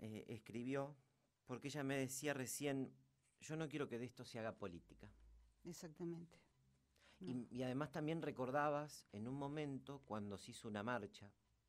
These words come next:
Speaker 1: por el basural,
Speaker 2: Tal cual.
Speaker 1: que vos pediste que no se nombraran a tus hijos.
Speaker 2: Tal cual, porque era en pleno proceso político. Agradezco infinitamente que hayan hecho una marcha por el basural,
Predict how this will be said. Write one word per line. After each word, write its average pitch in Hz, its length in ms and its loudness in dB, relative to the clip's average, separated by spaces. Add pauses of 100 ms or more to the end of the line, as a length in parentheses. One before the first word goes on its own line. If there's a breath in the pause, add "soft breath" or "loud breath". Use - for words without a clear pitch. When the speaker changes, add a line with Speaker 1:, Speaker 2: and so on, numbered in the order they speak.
(120)
Speaker 1:
por 95 160 -8
el 92 80 -8
basural, 107 500 -6
Speaker 2:
Tal 208 220 -6
cual. 185 280 -8 (280)
Speaker 1:
que - 80 -6
vos 123 140 0
pediste 135 340 -2
que 113 80 -2
no 110 100 -2
se 113 160 -4
nombraran 98 380 0
a 90 60 -4
tus - 200 -16
hijos. - 240 -20 (460)
Speaker 2:
Tal 170 240 -10
cual, 185 240 -12 (320)
porque 185 240 -8
era 196 180 -6 (140)
en 180 200 -4
pleno 190 300 -6
proceso 175 540 -12
político. 185 640 -8 (840 loud breath)
Agradezco 170 560 0
infinitamente 170 800 2
que 165 120 -8
hayan 160 260 -2
hecho 160 220 -4
una 156 120 0
marcha 160 360 -2
por - 160 -14
el 160 80 -8
basural, 165 540 -2